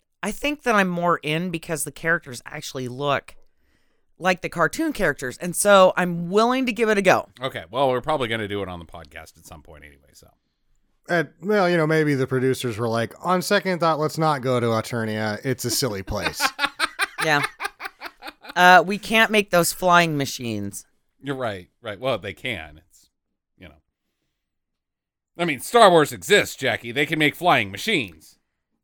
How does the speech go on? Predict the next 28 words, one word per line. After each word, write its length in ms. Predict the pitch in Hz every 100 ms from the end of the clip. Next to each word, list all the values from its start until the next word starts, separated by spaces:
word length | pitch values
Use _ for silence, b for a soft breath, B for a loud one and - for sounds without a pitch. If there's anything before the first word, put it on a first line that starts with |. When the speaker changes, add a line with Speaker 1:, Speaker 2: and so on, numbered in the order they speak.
| -
Speaker 2:
You 60 | 151
will 40 | 220
Speaker 1:
Whatever. 80 | 180
Speaker 2:
believe 340 | 208 233 190
a 80 | 143
man 240 | 160 160
can 180 | 143 151
fly 460 | 156 175 117 87 -
in 80 | 113
Speaker 1:
But 120 | 240
Speaker 2:
a 20 |
Speaker 1:
they 60 | 214
Speaker 2:
car 140 | 151 247
Speaker 1:
can't, 240 | 233 -
Speaker 2:
in 60 | 220
Speaker 1:
they 80 |
can't 260 | 226 277 240
Speaker 2:
space. 20 |
Speaker 1:
make 160 | 233 208
an 100 | 160
Orko 600 | 123 147 156 135 127 123 - _ _ _ -
go 500 | 165 160 156 156 - _ -
in 120 | 165
a 60 | 165
rocket 380 | 147 131 - -
ship 460 | - 139 120 120 - - _
to 140 | - 156
Earth 480 | 147 139 131 123 -